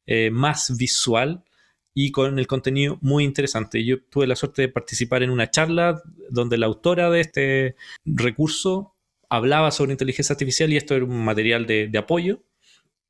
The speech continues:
que es muy útil para la difusión y el entendimiento de los conceptos de inteligencia artificial, eh, para un público que, que, que a lo mejor no,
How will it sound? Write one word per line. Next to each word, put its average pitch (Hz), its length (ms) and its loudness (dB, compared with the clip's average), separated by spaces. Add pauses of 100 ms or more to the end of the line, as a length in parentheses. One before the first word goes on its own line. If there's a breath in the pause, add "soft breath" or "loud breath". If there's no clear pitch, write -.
(180)
que 131 420 0
es 131 340 -2
muy 151 260 2
útil 156 280 -2
para 135 360 0
la 123 160 0
difusión 143 800 -2 (120)
y 123 140 0
el 117 80 0
entendimiento 135 960 -2 (380)
de 127 460 0
los 123 100 -2
conceptos 151 520 -2
de 135 40 0
inteligencia 127 420 -2
artificial, 120 720 -4 (520 loud breath)
eh, 113 300 0
para 120 160 0
un 117 140 -8
público 120 680 -2 (420)
que, - 180 -4
que, 123 380 -4
que - 80 0
a 113 40 0
lo 113 60 -2
mejor 127 240 -2
no, 131 340 0